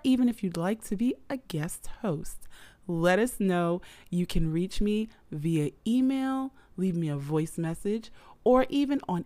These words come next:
Instagram, Twitter, or Facebook. But as always, guys, be good to yourselves, be good to each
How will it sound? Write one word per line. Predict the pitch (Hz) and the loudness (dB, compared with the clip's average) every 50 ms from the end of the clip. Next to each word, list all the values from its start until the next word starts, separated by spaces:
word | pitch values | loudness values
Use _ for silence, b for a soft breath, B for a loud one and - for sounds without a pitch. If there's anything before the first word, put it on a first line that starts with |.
| - _ | -4 _
Instagram, | 208 220 220 220 - - 233 190 202 202 202 196 196 196 - | -2 -2 -2 -2 -4 -6 -6 -2 -2 0 0 0 -2 -2 -2
Twitter, | - - - 175 165 180 180 - - - - | 0 0 0 0 0 -2 -4 -6 -8 -6 -4
or | 147 143 147 165 - - - - - | -2 0 0 2 2 2 0 0 -4
Facebook. | - - - - - - - 69 - - - - - - - B B B B B B B B B B - - | -8 -8 -8 -10 -12 -12 -10 -10 -10 -12 -12 -16 -16 -16 -16 B B B B B B B B B B 0 2
But | 202 175 | 4 4
as | 175 170 - - - | 4 4 2 2 4
always, | 226 240 247 262 254 254 247 - | 6 8 8 8 8 8 4 2
guys, | - 254 247 247 247 247 247 254 262 - - - - - - - | 2 0 2 2 2 2 0 0 -2 -4 -6 -12 -16 -16 -4 0
be | 170 170 151 | 0 2 4
good | 156 156 - | 2 2 0
to | - - 156 | 0 0 0
yourselves, | 147 147 - - 175 165 170 185 233 285 - - - - b b b b b b _ | 0 0 2 2 2 2 2 2 0 -2 -4 -8 -10 -10 b b b b b b _
be | 294 320 311 | 6 6 8
good | - 320 294 - | 6 4 10 12
to | - - 302 | 12 12 12
each | 285 - - - | 8 0 -2 -6